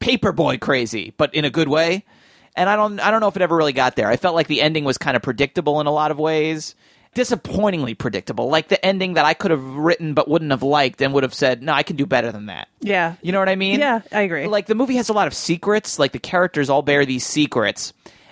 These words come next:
Speaker 1: And some of the secrets are kind of banal. They're, they're, they're, they're like movie secrets. They're like the secrets that these characters in this kind of movie would have. If you've seen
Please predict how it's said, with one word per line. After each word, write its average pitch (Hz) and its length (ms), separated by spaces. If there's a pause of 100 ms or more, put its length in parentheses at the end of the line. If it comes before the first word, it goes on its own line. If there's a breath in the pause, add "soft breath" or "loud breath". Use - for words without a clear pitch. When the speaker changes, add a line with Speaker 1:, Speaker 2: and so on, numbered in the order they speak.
Speaker 1:
And 196 320
some 311 220
of 277 60
the 233 60
secrets 175 260
are 147 40
kind 170 160
of 127 60
banal. 123 580 (120)
They're, 208 180
they're, 233 140
they're, 214 160
they're 214 140
like 202 160
movie 220 280
secrets. - 420
They're 190 100
like 185 140
the 185 60
secrets 214 500
that 175 240 (280)
these 175 220
characters 165 520
in 147 120
this 151 120
kind 147 220
of 127 80
movie 131 260
would 135 320
have. 110 340 (440 loud breath)
If 180 160
you've 170 160
seen 185 500